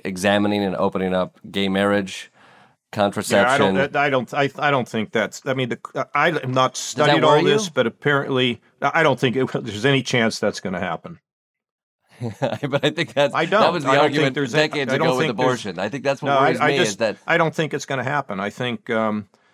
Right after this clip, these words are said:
Speaker 2: I think there was a piece in the New York Times where they had other judges who said, "No, no, no, we're just not, not interested in that." I don't see that happening. Let's watch it. Let's watch it, but I don't think it'll happen.
Speaker 1: Yeah.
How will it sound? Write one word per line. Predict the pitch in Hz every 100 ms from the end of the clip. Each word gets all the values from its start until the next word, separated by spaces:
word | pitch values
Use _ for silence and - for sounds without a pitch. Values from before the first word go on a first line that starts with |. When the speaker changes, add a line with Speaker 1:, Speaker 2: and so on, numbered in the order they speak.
| _ _ _ _
Speaker 2:
I | -
think | - 165
there | 156
was | 135 107
a |
piece | - 135 127
in | 127
the | 113
New | 117
York | 113 107
Times | - 123 120 113
where | 113 104
they | 101
had | 113 110
other | 127 123 120
judges | 104 - 123 120 104 101 -
who | 117 113
said, | 104 - 110 104
"No, | 107
no, | 104 98
no, | 95
we're | 104 107 - -
just | 104 -
not, | 101 92 - _
not | 110 95 92
interested | 85 - - 80
in | 85
that." | 90 - -
I | 117
don't | 113 110
see | - 110
that | 95 90
happening. | 90 85 - 76 - _ _ _ _ _ _
Let's | - 208 -
watch | 190 220 -
it. | - _ _
Let's | 139 139
watch | 156 156 -
it, | -
but | 113
I | 110
don't | 139 113
think | 113
it'll | 101 95
happen. | 95 - - - _ _ _ _ _
Speaker 1:
Yeah. | 90